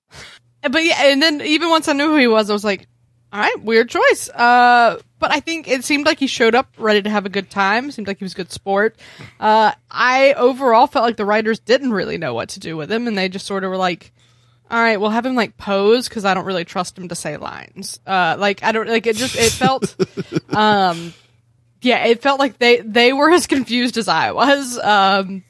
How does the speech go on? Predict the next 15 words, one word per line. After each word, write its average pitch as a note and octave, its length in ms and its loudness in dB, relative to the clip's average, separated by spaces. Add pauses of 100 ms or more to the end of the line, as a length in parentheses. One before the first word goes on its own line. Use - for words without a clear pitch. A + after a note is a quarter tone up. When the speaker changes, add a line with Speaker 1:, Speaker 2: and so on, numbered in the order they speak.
Speaker 1:
so, F#3+ 560 0 (600)
I B3+ 60 0
don't D4+ 100 0
know. A#3+ 120 2
Ultimately, B3+ 500 2
it G#3+ 80 2
was, G#3 180 -2
it A3 120 -2
was F#3+ 240 -2 (300)
far A#3+ 420 2
from G3+ 220 -6
my F#3+ 200 -2
favorite - 400 -10 (240)
episode. - 560 -12 (120)
Uh, - 180 -12